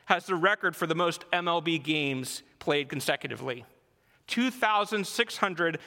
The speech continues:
thirty-two games in a row, without fail, showing up. The record of the most consecutive games had been held for fifty-six years before Cal Ripken broke that record. Before and since, no one even came close.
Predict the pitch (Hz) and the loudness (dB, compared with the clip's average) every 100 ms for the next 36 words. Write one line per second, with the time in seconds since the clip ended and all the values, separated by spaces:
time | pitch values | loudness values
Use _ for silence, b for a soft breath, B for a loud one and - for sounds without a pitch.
0 | B B - 185 190 208 208 175 147 135 | B B -2 2 2 0 -2 -2 -2 -4
1 | 127 123 - - 143 139 143 131 131 - | -6 -8 -10 -4 -4 0 0 0 -4 -10
2 | - 147 170 196 - - 151 131 127 - | -10 0 0 0 -4 -2 -2 -2 -6 -12
3 | - 175 175 185 151 - - - _ _ | -4 0 2 2 0 -2 -10 -20 _ _
4 | _ - 151 180 214 226 185 170 190 208 | _ -2 4 4 4 0 2 2 2 2
5 | - 170 202 196 170 156 208 254 - B | -2 2 0 0 -4 0 0 0 -4 B
6 | B - 180 185 165 196 170 151 - 247 | B -2 0 0 2 0 2 -2 0 -2
7 | 233 247 233 233 - 156 156 131 120 B | 0 -2 -2 -4 -4 0 2 0 -2 B
8 | B 156 170 147 - 160 156 156 151 131 | B -2 0 0 2 2 2 0 0 0
9 | 139 139 - 135 135 123 135 120 - _ | 0 0 0 -2 0 0 -2 -4 -10 _
10 | b b b - 160 - 226 254 226 185 | b b b -2 -2 4 6 6 4 0
11 | 277 285 - 254 285 269 233 240 240 - | 0 0 0 2 2 2 -4 -2 -4 0
12 | 226 226 - - 311 226 - | -2 -2 -6 0 2 2 -2